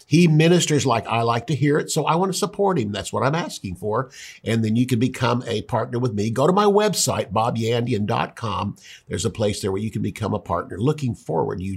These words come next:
joining with me in this great group of people that support me. Matthew chapter five, verses one through twelve, is the beginning of the Sermon on the Mount. And these Beatitudes he start with are really progressive. He's gonna start with the progressive of the new, of the new birth.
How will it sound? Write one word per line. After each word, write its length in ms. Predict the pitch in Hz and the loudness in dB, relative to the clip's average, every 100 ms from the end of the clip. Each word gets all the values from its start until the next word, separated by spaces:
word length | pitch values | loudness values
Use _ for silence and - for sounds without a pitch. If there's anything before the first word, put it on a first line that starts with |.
| 85 | -6
joining 300 | 98 113 123 | -4 -2 -4
with 180 | 87 - | -6 -8
me 80 | |
in 80 | 92 | -8
this 140 | 95 - | -8 -10
great 440 | 131 175 196 180 | -8 -4 -2 -2
group 220 | 131 120 | -4 -4
of 120 | 101 | -6
people 420 | - 117 - 92 - - - - | -6 -8 -6 -10 -10 -20 -20 -6
that 200 | 117 120 | -2 0
support 560 | - - - 151 139 - | 0 -2 0 0 0 -2
me. 100 | 95 | -2
Matthew 380 | 143 185 185 185 | 0 2 0 0
chapter 360 | 175 165 - | 2 2 -2
five, 400 | 131 135 117 123 | -2 0 2 2
verses 320 | 107 107 95 | 0 -2 -4
one 220 | 117 127 123 | 0 0 2
through 140 | 131 | -2
twelve, 340 | 131 120 113 - | 0 0 0 0
is 200 | 147 143 | -2 0
the 80 | 120 | 0
beginning 480 | 123 107 139 160 | 0 2 2 2
of 60 | 156 | 0
the 100 | 147 | 0
Sermon 380 | - 123 120 117 | 0 -2 -2 -2
on 100 | 107 | -2
the 80 | 110 | -2
Mount. 440 | 127 160 101 - _ _ _ _ - | 0 0 0 -6 _ _ _ _ 0
And 240 | 147 143 | 2 4
these 340 | 127 180 226 - | 4 6 4 2
Beatitudes 960 | 139 127 147 151 196 214 - 147 131 | 0 4 6 6 4 2 2 2 2
he 80 | 127 | 2
start 400 | - 170 170 139 | 2 2 2 2
with 180 | 127 127 | 2 4
are 120 | 131 | 4
really 240 | 165 147 | 4 4
progressive. 720 | 135 147 123 123 147 143 104 | 2 2 2 2 0 0 -4
He's 120 | 110 95 | -6 -4
gonna 120 | 110 | -2
start 220 | 135 135 | 0 0
with 120 | 127 | -2
the 40 | - | -4
progressive 560 | 113 113 139 135 131 | -6 -2 -2 0 -2
of 100 | 120 | -2
the 60 | 117 | -4
new, 220 | 117 123 | -2 -2
of 180 | - 98 | -4 -6
the 80 | 107 | -6
new 160 | 107 | -6
birth. 380 | 131 160 226 | 0 4 4